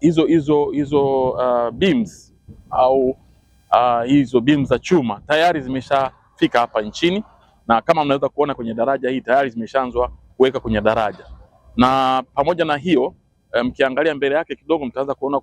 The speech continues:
mnaweza kuona jinsi ambavyo kuna kazi za, eh, ujenzi wa barabara za maingilio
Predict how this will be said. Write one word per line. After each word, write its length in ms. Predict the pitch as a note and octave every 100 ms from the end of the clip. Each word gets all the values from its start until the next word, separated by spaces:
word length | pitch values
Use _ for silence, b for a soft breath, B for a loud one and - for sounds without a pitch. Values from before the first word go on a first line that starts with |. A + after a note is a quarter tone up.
| -
mnaweza 320 | C#3 C3+ D3 C#3
kuona 340 | C#3 D3+ B2+
jinsi 240 | C#3+ C3 B2
ambavyo 420 | C#3 C#3+ C#3+ D3 _ _ _
kuna 220 | A#2+ A2
kazi 340 | - D3 C3+ A#2
za, 520 | A#2 A2+ A2 A2 A2 - - - -
eh, 440 | A2 A2 A2 A2+ -
ujenzi 440 | A2+ C#3+ C#3+ B2+
wa 320 | B2 A2+ A2+ - _ _ _ _
barabara 460 | A2+ A2 B2 D3+ B2+
za 160 | A2+
maingilio 640 | G#2+ G#2+ A2 A2 B2+ G2